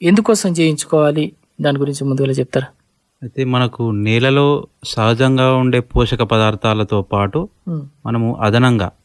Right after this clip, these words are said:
Speaker 2: అంటే సేంద్రియ పదార్థాలు కానీ,
Speaker 1: మ్మ్.
Speaker 2: రసాయన ఎరువులు కానీ వేసి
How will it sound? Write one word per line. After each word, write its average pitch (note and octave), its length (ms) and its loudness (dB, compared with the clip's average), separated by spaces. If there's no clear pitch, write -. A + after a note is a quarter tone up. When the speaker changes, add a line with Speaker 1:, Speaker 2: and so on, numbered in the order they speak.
Speaker 2:
అంటే G#2 200 -2
సేంద్రియ A2+ 440 0
పదార్థాలు G#2 500 0
కానీ, G2+ 260 -2
Speaker 1:
మ్మ్. - 300 -8
Speaker 2:
రసాయన A2 320 0
ఎరువులు G2 260 0
కానీ G#2+ 280 -4
వేసి B2 560 0